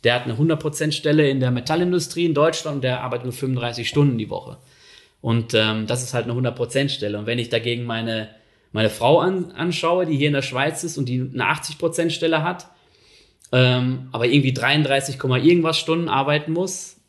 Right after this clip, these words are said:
also es ist fast das Gleiche wie das, mein Bru-, wie das, was mein Bruder in Deutschland mit einer Vollzeitstelle, ähm, schaffen muss, da ist das schon, schon, äh, ein krasser Unterschied. Und das mu-, muss man natürlich auch berücksichtigen. Das heißt, die mehr geleistete Arbeitszeit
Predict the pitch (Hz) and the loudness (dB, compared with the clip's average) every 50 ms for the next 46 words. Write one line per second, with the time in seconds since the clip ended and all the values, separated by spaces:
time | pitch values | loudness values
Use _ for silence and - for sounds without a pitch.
0 | _ _ - - 123 120 113 113 - - - 143 143 143 - 143 127 - 135 127 | _ _ -6 -4 -2 -2 -2 -4 -6 -4 -2 -2 -2 -2 -4 -8 -8 -4 -2 0
1 | 139 143 135 139 135 135 135 139 143 147 135 127 113 117 131 - - 120 - - | 0 0 0 0 -2 0 0 0 0 0 -2 -2 -2 -2 -4 -6 -8 -10 -14 -8
2 | - 127 127 139 139 139 - 131 131 131 123 113 113 131 156 156 156 139 135 127 | -6 -2 0 0 0 0 -2 -4 -4 -4 -4 -4 -2 0 0 2 2 2 2 2
3 | 131 143 143 - 147 135 127 123 120 - - 143 147 147 156 143 139 - - 131 | 0 0 0 -2 -4 -6 -6 -6 -6 -4 -2 -2 -2 -2 -2 -4 -6 -4 -4 -2
4 | 131 131 131 131 131 - - - - _ _ _ _ _ _ _ _ _ _ - | 0 0 0 -2 -2 -6 -14 -20 -20 _ _ _ _ _ _ _ _ _ _ -2
5 | - 117 120 120 120 123 120 120 - - 123 127 127 - 147 143 147 156 151 151 | 0 2 2 4 2 0 0 -2 -2 0 0 0 2 2 2 4 4 2 2 0
6 | 127 120 123 123 131 123 - - 131 139 139 139 - 147 143 147 147 147 147 117 | -2 -2 -2 -2 -4 -6 -4 -4 -2 -2 -2 -2 0 0 2 4 4 2 2 2
7 | 139 139 139 135 139 135 135 135 131 127 127 127 120 - 127 131 - 127 117 123 | 2 2 2 0 -2 -4 -6 -6 -6 -8 -8 -8 -6 -2 -2 0 0 0 2 2
8 | 151 151 147 117 - 104 95 107 104 139 147 147 180 175 170 160 151 - 156 156 | 2 2 2 0 -2 -4 -4 -4 -2 -2 -2 0 0 0 -2 -2 -4 -4 -4 -6
9 | 151 - 160 139 131 - 147 139 127 127 135 160 170 170 - - 170 175 190 185 | -4 -2 -2 -4 -2 -2 -2 -2 -2 0 0 2 2 2 0 -2 -2 -2 -2 -2
10 | - - 180 175 175 - 185 185 190 190 185 190 - - - - - _ _ _ | -2 -6 -8 -8 -8 -6 -6 -6 -6 -6 -8 -12 -16 -20 -20 -20 -20 _ _ _
11 | - - - - 135 135 131 135 - - - 135 139 139 135 131 139 139 135 131 | -8 -4 -2 0 2 0 0 -2 -6 -4 0 2 4 4 4 4 4 2 2 2
12 | 131 127 127 127 - 139 127 127 113 - 139 135 127 127 120 120 - - - 110 | 2 0 0 -2 -4 -4 -4 -4 -2 0 0 0 2 2 0 0 -2 -6 -8 -8
13 | 104 147 143 - | -8 -10 -12 -14